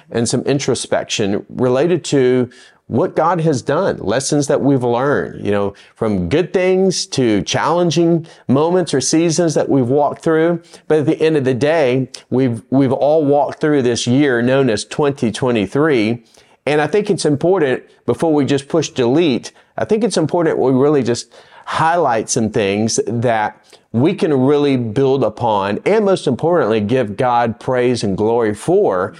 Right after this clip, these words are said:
in light of all that he has done in us and through us. I love the scripture in Psalm one oh three, verse two, that goes like this:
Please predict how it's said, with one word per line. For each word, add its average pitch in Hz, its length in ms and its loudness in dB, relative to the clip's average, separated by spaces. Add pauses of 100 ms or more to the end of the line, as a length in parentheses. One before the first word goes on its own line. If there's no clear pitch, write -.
(140)
in 110 160 0
light 117 220 0
of 110 80 0
all 127 340 0
that 123 160 -2
he 117 200 -2
has 107 200 -4
done 120 440 -2
in 113 220 -2
us 107 280 -4
and 104 280 -4
through 120 340 0
us. - 260 -6 (260)
I - 120 -4
love 147 260 -2
the 135 80 0
scripture 147 500 -2
in 110 100 -2
Psalm 123 340 -2
one 127 120 2
oh 120 140 2
three, 107 460 -2 (340)
verse 117 380 -2
two, 120 240 0
that 90 160 -2
goes 107 240 0
like 107 200 -2
this: 95 340 -2